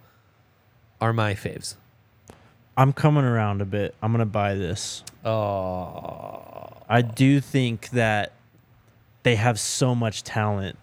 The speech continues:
Speaker 2: that it's
Speaker 1: They
Speaker 2: just
Speaker 1: do.
Speaker 2: gonna be
Speaker 1: They do. Offensively, they're a monster.
Speaker 2: I'm not gonna say inevitable, but they're just gonna be so explosive offensively.
Speaker 1: Mm.
Speaker 2: I think they have the talent to kinda make it work defensively. I don't think
Speaker 1: Yeah.
Speaker 2: they're gonna be great defensively,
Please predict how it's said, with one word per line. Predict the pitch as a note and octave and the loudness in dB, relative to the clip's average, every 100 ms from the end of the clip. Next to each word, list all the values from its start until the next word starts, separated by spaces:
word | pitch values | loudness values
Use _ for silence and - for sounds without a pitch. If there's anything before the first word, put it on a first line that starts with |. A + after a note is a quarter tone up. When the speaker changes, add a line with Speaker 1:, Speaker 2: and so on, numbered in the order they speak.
| _ _ _ _ _ _ _ _ | _ _ _ _ _ _ _ _
Speaker 2:
that | B2 A2+ | 0 2
it's | G#2 | 2
Speaker 1:
They | D3+ | 2
Speaker 2:
just | D3 | 4
Speaker 1:
do. | C#3 | 4
Speaker 2:
gonna | B2+ A2+ | 2 0
be | A2+ A2 G#2 G#2 G#2 G#2+ - | 0 0 0 -2 -2 -6 -2
Speaker 1:
They | B2+ C#3+ | 0 2
do. | C3 A#2 F#2 - _ _ _ _ | 2 0 -2 -10 _ _ _ _
Offensively, | A#2+ B2 C3 A#2+ - A2 G2+ F#2+ | 0 2 -2 -4 -6 -4 -4 -4
they're | G2+ G#2 | -2 -4
a | |
monster. | F#2+ F#2+ F2 E2+ - - | -4 -6 -8 -10 -10 0
Speaker 2:
I'm | D3+ | 2
not | F3+ | 4
gonna | F#3 D#3+ | 2 2
say | F3+ D3 | 0 0
inevitable, | C#3 B2+ C3 D3+ D3+ D#3+ D#3 | 2 2 2 2 2 2 2
but | C3+ A#2+ | 0 0
they're | D3+ D3+ | 2 2
just | C#3+ - | 0 -2
gonna | D3+ C3+ | -2 0
be | A#2+ B2+ A#2+ A2+ | 0 2 0 -2
so | - - D#3+ D3 B2+ | -4 -2 2 2 0
explosive | - - B2+ A2+ B2+ A2+ | -4 -4 -2 0 0 0
offensively. | A2+ - A2 - A2 G#2+ G#2+ G#2+ | 0 -2 -4 -4 -4 -2 0 -2
Speaker 1:
Mm. | G2+ F#2 F2 F2 - | -6 -12 -18 -18 0
Speaker 2:
I | C3 | 2
think | - D3 D3+ | 4 2 2
they | C#3+ | 0
have | A#2+ B2 C3 | 2 2 2
the | C3 | -2
talent | - A#2+ C3+ C3+ - | 0 0 0 -2 -4
to | A#2+ | -2
kinda | C3 B2 | 0 0
make | G#2+ A2 B2+ | 0 0 0
it | C#3+ F#2+ | 0 0
work | B2 D3+ - | 2 2 0
defensively. | E3 F3 E3+ - E3+ F#3 | 0 0 0 0 2 4
I | C3 | 4
don't | G#2+ | 2
think | - | 2
Speaker 1:
Yeah. | - | 2
Speaker 2:
they're | C3 | 0
gonna | B2+ | 0
be | A2 - | -2 -4
great | A2+ A#2+ D#3+ D3 | 0 2 2 0
defensively, | D#3+ F3+ F3 - F#3 G#3 | 0 0 0 -4 -2 -2